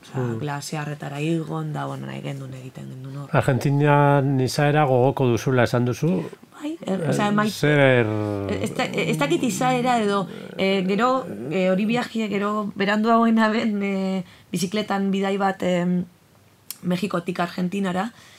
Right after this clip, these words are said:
Speaker 1: eta Mexiko eta Txile bitartean ibili ginen asko, eh, muga gurutzatzen.
Speaker 2: Aha.
Speaker 1: Ba, ni Mexikon beti, oi, Me-,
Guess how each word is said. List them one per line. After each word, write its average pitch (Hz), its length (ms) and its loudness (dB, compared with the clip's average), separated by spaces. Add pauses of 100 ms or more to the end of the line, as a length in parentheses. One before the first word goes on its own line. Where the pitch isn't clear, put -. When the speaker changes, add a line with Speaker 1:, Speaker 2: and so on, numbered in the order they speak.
(280)
Speaker 1:
eta 160 920 -2
Mexiko 185 300 -2
eta 175 560 0
Txile 190 240 -2
bitartean 190 480 -2
ibili 175 260 0
ginen 190 260 0
asko, 175 800 -4
eh, 139 680 -10 (360)
muga 165 600 0
gurutzatzen. 170 580 -2
Speaker 2:
Aha. 107 200 -4 (160)
Speaker 1:
Ba, 190 120 0
ni 233 120 2
Mexikon 262 400 -6
beti, 262 340 -4
oi, 180 160 0
Me-, 175 140 0